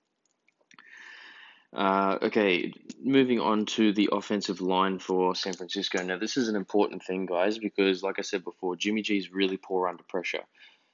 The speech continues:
Their offensive line is ranked fourteenth in the league this year. Okay, so it's, it's, it's about middle of the pack. So a lot of the, um,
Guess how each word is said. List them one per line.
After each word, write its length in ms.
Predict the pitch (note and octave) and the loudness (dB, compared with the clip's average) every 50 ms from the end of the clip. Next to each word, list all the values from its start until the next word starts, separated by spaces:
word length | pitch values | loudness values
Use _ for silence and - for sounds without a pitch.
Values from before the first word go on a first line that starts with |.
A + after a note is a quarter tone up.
| _ - | _ 0
Their 120 | G#2 - | 2 4
offensive 500 | - A#2+ B2+ - - D3 B2+ - A2+ G2 | 4 4 4 4 2 0 0 0 -2 -2
line 500 | G2+ F#2+ F#2+ G2 F#2+ F#2 F2+ E2+ E2+ F2 | -2 0 0 2 2 0 0 -2 -4 -6
is 280 | - - F#2+ F2 - - - - - | -4 -4 -4 -4 -6 -10 -14 -16 -16
ranked 380 | F#2 G#2 G2+ F2+ F2 F2 E2+ - | -8 -6 -4 -4 -4 -4 -8 -10
fourteenth 580 | - - - G2 F#2+ F#2 - - F#2+ F#2 - | -6 -2 0 0 0 0 -4 -6 -6 -6 -8
in 80 | - F2+ | -8 -10
the 60 | F2 | -8
league 300 | E2+ E2 E2+ F2 E2+ E2 - | -6 -4 -4 -4 -4 -4 -6
this 240 | F2 E2+ - - | -6 -6 -6 -6
year. 200 | - F#2 F#2 - F#2+ - _ _ _ _ _ _ _ _ _ _ - - | -4 -4 -4 -6 -8 -12 _ _ _ _ _ _ _ _ _ _ -14 -12
Okay, 520 | - F2 - - G2 G#2 B2 D#3 D#3 C3 - - - | -10 -8 -4 -2 0 0 0 -2 -6 -8 -14 -14 -12
so 480 | - - - G#2+ F#2 F#2 F#2 F#2+ F#2+ F#2+ F#2+ - - | -10 -4 -2 0 0 2 2 0 0 0 -2 -2 -2
it's, 380 | - G#2 - - - - - - - - - - - - - - - - _ _ _ - - - - - - - - - - - _ - - - | -2 -2 -2 -4 -6 -6 -6 -8 -10 -12 -12 -14 -18 -18 -20 -20 -20 -20 _ _ _ -20 -20 -20 -20 -20 -20 -20 -20 -20 -20 -20 _ -20 -20 -16
it's, 280 | - - - - - - - | -10 -8 -8 -8 -8 -2 0
it's 160 | - A2+ A2+ | 0 0 0
about 280 | - - C3 C#3 F3 D#3+ | 4 6 6 6 6 6
middle 320 | B2 A2+ A2 A2+ A2 G#2+ | 2 2 2 4 4 4
of 80 | G#2 F#2+ | 4 2
the 80 | - F#2 | -2 -6
pack. 440 | - - F#2 F#2 - F#2+ - - - - - - _ _ - - | -2 0 0 2 2 0 -2 -8 -12 -14 -16 -18 _ _ -16 -12
So 540 | - - - G2+ F#2+ F#2+ F#2+ G2 G2 G2 - - - _ | -8 -2 0 2 2 2 2 2 0 0 -2 -6 -4 _
a 60 | - | -2
lot 300 | G2 G2 G2 G#2 A2 A#2+ | -2 0 0 0 0 2
of 240 | C3+ C3 A#2 A2 G#2+ | 0 0 -2 -2 -2
the, 500 | G#2+ G#2 G2 F#2 F#2 F2 F2 E2+ E2+ E2+ - - - - | 0 0 2 2 0 0 -2 -2 -4 -6 -8 -12 -8 -6
um, 680 | F#2 F2 F2 E2+ E2 D#2+ D#2+ D#2+ D#2 - F#2 - - | -4 -2 -2 -2 -2 -4 -6 -8 -10 -12 -12 -14 -16